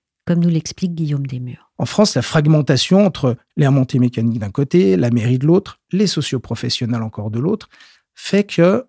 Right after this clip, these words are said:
Speaker 2: ce qu'on constate, c'est que chacun travaille dans sa logique. Chacun travaille dans son couloir. Et quand il s'agit d'investissement pour l'avenir, quand il s'agit de vision pour l'avenir, ben, chacun a la sienne et de façon un petit peu étanche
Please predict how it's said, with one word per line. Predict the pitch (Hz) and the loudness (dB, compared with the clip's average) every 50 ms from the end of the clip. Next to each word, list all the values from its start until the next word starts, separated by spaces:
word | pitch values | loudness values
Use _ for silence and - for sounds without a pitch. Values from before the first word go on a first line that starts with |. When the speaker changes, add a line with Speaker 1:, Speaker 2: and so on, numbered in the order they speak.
| _ | _
Speaker 2:
ce | - - - | -12 -12 -8
qu'on | - 120 95 | -8 -8 -8
constate, | - - 117 - - 185 208 233 226 - - _ _ _ | -8 -8 -10 -4 -2 -2 -2 -2 -2 -8 -16 _ _ _
c'est | - - - | -6 -6 -4
que | 127 | -4
chacun | - - 151 139 - 202 214 | -2 -2 -2 0 0 0 0
travaille | 208 - - 131 143 170 190 | 0 -2 -2 0 0 0 0
dans | 165 143 135 170 165 | -2 -2 -2 -2 -2
sa | 156 - 185 180 | -2 -2 -2 0
logique. | 165 156 139 127 - - - - - _ _ _ _ _ | 0 0 0 -2 -6 -10 -14 -20 -20 _ _ _ _ _
Chacun | - - - 123 - 160 170 | -8 -6 -6 -4 -2 -4 -4
travaille | - - 151 156 170 170 | -2 -2 -2 -2 -2 -2
dans | 147 120 | -4 -6
son | - - 113 113 | -8 -8 -12 -12
couloir. | - - - 165 143 127 123 147 196 202 190 - _ _ - - - _ _ _ _ | -10 -4 0 0 2 2 2 2 0 -2 -4 -8 _ _ -20 -20 -20 _ _ _ _
Et | - 143 156 | 2 2 2
quand | 165 - - 123 - - | 2 0 -4 -6 -4 -4
il | |
s'agit | 131 - - 135 135 135 151 160 160 - _ _ _ _ _ _ _ - | -4 -2 0 0 0 2 2 0 0 -2 _ _ _ _ _ _ _ -6
d'investissement | 123 120 123 131 127 120 - - 147 - - - 147 135 | -4 -2 0 0 0 -2 -4 -4 -4 -4 -2 0 0 0
pour | 127 - 120 117 | 0 -2 -2 0
l'avenir, | 120 123 117 139 160 170 175 180 185 190 175 - _ _ _ _ | 0 0 0 2 4 4 4 4 2 0 -2 -8 _ _ _ _
quand | - 127 117 - | -8 -6 -6 -4
il | 151 | -4
s'agit | 139 - 143 143 135 139 143 143 147 | -2 0 0 0 0 0 0 0 0
de | 139 123 113 | 0 -2 -2
vision | 110 123 127 135 143 143 139 139 147 147 147 | -2 0 0 0 2 2 2 2 2 2 0
pour | 139 143 123 117 | 0 -2 -2 0
l'avenir, | 117 123 120 131 147 160 175 190 208 220 - - _ _ _ _ _ _ _ _ _ _ 127 | 0 0 0 0 2 2 2 2 2 0 -4 -8 _ _ _ _ _ _ _ _ _ _ _
ben, | 131 131 131 135 135 - - | -6 -4 -4 -4 -4 -6 -6
chacun | - - - 147 139 - 208 202 | -6 -4 -4 -4 -2 -2 -2 0
a | |
la | 175 135 | 0 0
sienne | 117 - - 120 135 175 202 254 - _ _ | -2 -2 -2 -2 -2 -2 -4 -4 -8 _ _
et | - 135 156 170 175 - | 0 4 4 4 2 2
de | - 135 127 | -2 -2 -2
façon | - - 135 131 - 196 | -2 0 -2 0 0 0
un | 190 165 | 0 0
petit | - - | -2 -6
peu | 143 - 165 - - | -8 -8 -8 -4 -2
étanche | 156 143 - - 175 - - - - - - - _ | -2 -2 0 -2 -4 -4 -4 -8 -10 -12 -14 -16 _